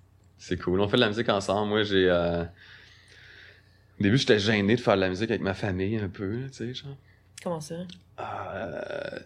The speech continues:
Speaker 1: s-, chanter... au début, je chantais juste en anglais parce que, euh, je trouvais ça cool puis nice, mais en fait, je me rendais compte que c'est parce que j'étais gêné d'être à nu à moi-même
Speaker 2: Ouais,
Speaker 1: devant
Speaker 2: ben
Speaker 1: le
Speaker 2: ouais,
Speaker 1: monde en français.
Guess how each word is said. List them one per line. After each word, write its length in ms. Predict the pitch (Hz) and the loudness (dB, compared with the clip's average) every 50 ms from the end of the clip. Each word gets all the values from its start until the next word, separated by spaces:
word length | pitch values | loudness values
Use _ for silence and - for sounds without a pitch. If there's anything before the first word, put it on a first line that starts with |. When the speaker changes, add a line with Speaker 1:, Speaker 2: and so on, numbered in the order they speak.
| - _ - | -16 _ -14
Speaker 1:
s-, 540 | - - - - - - - - - - - _ _ _ _ - | -10 -8 -6 -6 -4 -6 -6 -8 -10 -14 -20 _ _ _ _ -6
chanter... 580 | - - - - 147 151 147 151 170 175 - | -4 0 4 4 4 4 4 2 2 2 4
au 100 | - 123 | 4 2
début, 160 | 127 123 139 160 | 2 2 0 0
je 40 | - | 0
chantais 180 | 139 120 120 | 0 0 0
juste 140 | 120 - - | 0 0 0
en 100 | 147 139 | 0 2
anglais 360 | 127 107 101 98 98 95 - - - - _ _ _ _ - | 2 4 4 4 4 4 2 0 -4 -16 _ _ _ _ -4
parce 240 | 127 120 - - | -2 -2 -4 -4
que, 100 | - - 120 117 117 117 120 120 117 110 - - | 0 2 2 4 4 4 2 2 0 0 0 2
euh, 580 | 98 101 95 95 95 92 92 92 92 92 95 | 2 2 4 4 2 2 2 2 0 0 -2
je 60 | 95 | -2
trouvais 220 | - - 95 95 95 | -4 -2 0 0 0
ça 180 | - - 92 | 2 2 0
cool 320 | 92 - - 107 113 135 147 | 0 0 -2 -2 -2 -2 -2
puis 140 | 143 - 101 | -2 -2 0
nice, 280 | 101 104 131 160 160 | 2 2 0 0 0
mais 60 | 120 | -2
en 60 | 107 107 | -2 0
fait, 140 | - 131 | 0 -2
je 60 | 123 113 | 0 0
me 80 | 101 | 0
rendais 320 | 101 104 95 95 95 95 92 | 0 2 2 2 2 2 2
compte 200 | 92 117 127 131 | 2 2 0 0
que 60 | - | -2
c'est 40 | - | -2
parce 160 | - 98 95 | -2 -2 -2
que 120 | - 92 90 | 0 -4 -4
j'étais 240 | - - 87 87 | -2 -2 -4 -2
gêné 420 | 90 87 101 98 98 98 101 104 110 | -2 -2 -2 0 0 0 0 0 0
d'être 320 | 104 101 95 92 - - | 0 0 0 0 -2 -4
à 100 | 92 90 87 | -2 -2 -2
nu 380 | 90 92 98 104 110 110 113 | 0 0 2 2 4 4 4
à 60 | 101 92 | 4 2
moi-même 640 | 92 92 92 90 95 95 104 104 98 98 92 175 180 | 2 0 0 0 2 2 2 2 2 2 2 2 2
Speaker 2:
Ouais, 60 | 185 | 2
Speaker 1:
devant 260 | 208 226 247 220 202 | 2 4 4 4 6
Speaker 2:
ben 0 | |
Speaker 1:
le 80 | 208 202 | 6 6
Speaker 2:
ouais, 160 | 196 - 208 | 6 6 6
Speaker 1:
monde 440 | 220 120 120 120 117 120 131 135 135 | 8 8 8 8 6 4 4 4 2
en 160 | 95 104 107 | 4 2 2
français. 840 | 107 - - - 120 131 131 - - - 131 120 101 - - - | 0 -2 0 2 2 2 2 0 0 4 4 4 4 4 -2 -10